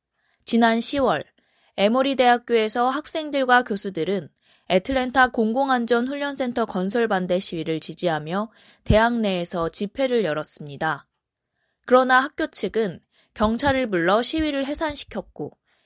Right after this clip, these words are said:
일부 학생과 교수들이 체포되었습니다. 이에 대해 교수들은 학교가 체포된 사람들에 대한 기소를 취소해야 한다고 주장하고 있습니다. 또한 학교가 처음부터 경찰을 불렀던 이유를 명확히 해달라고 요구하고 있습니다.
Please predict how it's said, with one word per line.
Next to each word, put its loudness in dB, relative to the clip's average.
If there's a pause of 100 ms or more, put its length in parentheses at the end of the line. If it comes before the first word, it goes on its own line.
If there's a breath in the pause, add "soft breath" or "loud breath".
(140)
일부 2
학생과 0
교수들이 -4
체포되었습니다. -8 (960)
이에 6
대해 4
교수들은 -4 (320)
학교가 2
체포된 -2
사람들에 -2
대한 0
기소를 2
취소해야 2
한다고 -4
주장하고 -6
있습니다. -4 (760)
또한 2 (340)
학교가 4
처음부터 -2
경찰을 -2
불렀던 0
이유를 -2
명확히 0
해달라고 -4
요구하고 -2
있습니다. -6